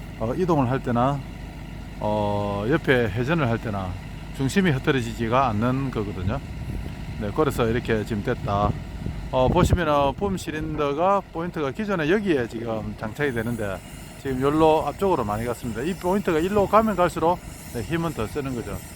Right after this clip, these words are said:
그래서 기존의 파워암 실린더가 조립이 되는 범위 내에서 최대한 저희들이 그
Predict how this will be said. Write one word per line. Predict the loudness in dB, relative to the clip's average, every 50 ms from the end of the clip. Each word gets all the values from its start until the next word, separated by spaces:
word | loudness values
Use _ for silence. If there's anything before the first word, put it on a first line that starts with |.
| -16 -16 -14 -8 -2
그래서 | -2 0 0 0 0
기존의 | 0 2 4 4 4 6 6 6 4
파워암 | 4 6 6 6 8 8 6 4 2 0
실린더가 | -2 -4 -4 -4 -2 0 0 0 0 0 0 0 2 2 0 0 -2 -4 -8 -12 -14 -14 -14 -14 -16 -16 -14 -8
조립이 | -4 0 2 2 4 4 4 4
되는 | 4 4 4 4 4 2
범위 | 2 2 2 4 4
내에서 | 4 2 2 2 0 -2
최대한 | -2 -2 -2 0 2 4 4 4 4
저희들이 | 4 2 2 2 2 0 0 -2 -4 -6 -10 -14 -14 -14 -14 -14 -14 -12 -8
그 | -4 -2 -2 0 -2 -2 -4